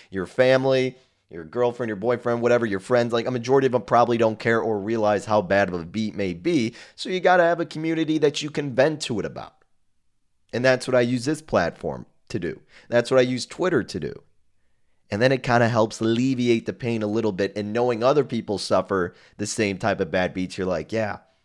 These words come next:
it's not just you. This happens to everyone. It's the name of the game, but at the end of the day, the cream will rise to the top, and we're gonna have some solid winners along the way." So keep on trucking. Let's push through. Let's take a quick break here, come back, talk some N B A postseason, some Stanley Cup playoffs.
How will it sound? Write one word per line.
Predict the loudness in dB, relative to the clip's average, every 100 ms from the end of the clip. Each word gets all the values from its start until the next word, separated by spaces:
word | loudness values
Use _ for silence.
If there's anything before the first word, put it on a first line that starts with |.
| _
it's | -16 -10
not | -4 -4 -4
just | -6 -6 -6
you. | -4 -4 -6
This | -10 -8
happens | -4 -4 -4 -4
to | -2
everyone. | 0 -2 -2 -2 -4
It's | -12
the | -4
name | 0 0
of | 0
the | -4
game, | -2 0 -2
but | -2 0
at | 0
the | -2
end | -2
of | -2
the | 0
day, | 2 4 2 -4 -20 -16
the | -14
cream | -6 -4 -2
will | -2 2
rise | 4 4 2
to | -4
the | -2
top, | 2 4 4 0 -14 _
and | -10
we're | -4 -2
gonna | 0 2 2
have | 0 -4
some | -6 -10
solid | -6 0 0 0
winners | -2 -4 -4
along | -4 -4 -4 -4
the | -4
way." | -2 -2 -4 -10 _ _ _
So | -6 -6
keep | -2 -4 0
on | 2 0
trucking. | 0 0 0 0 -6 -6
Let's | -2 -2 -2
push | -2 -2 -2
through. | -2 2 2 0 -4 _
Let's | -16 -6
take | -4 -4
a |
quick | -6 -2 -2 2
break | 4 4 2
here, | 0 0 -2
come | -2 -2 2
back, | 2 2 0 0
talk | 0 0
some | -2
N | -4 -2
B | 2
A | 2
postseason, | 2 -2 -2 -4 -8 -8 -8 -10
some | -10
Stanley | -10 -4 -4 -4
Cup | -2 -2 0
playoffs. | 0 2 4 2 -2